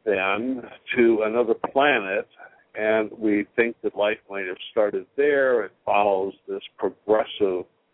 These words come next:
uh, channel of evolutionary development until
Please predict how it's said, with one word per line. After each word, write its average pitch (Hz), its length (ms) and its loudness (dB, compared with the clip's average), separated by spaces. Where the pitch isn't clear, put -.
uh, 98 380 -2
channel 110 640 2
of 98 340 2
evolutionary 110 720 0
development 120 800 -2
until 110 480 -2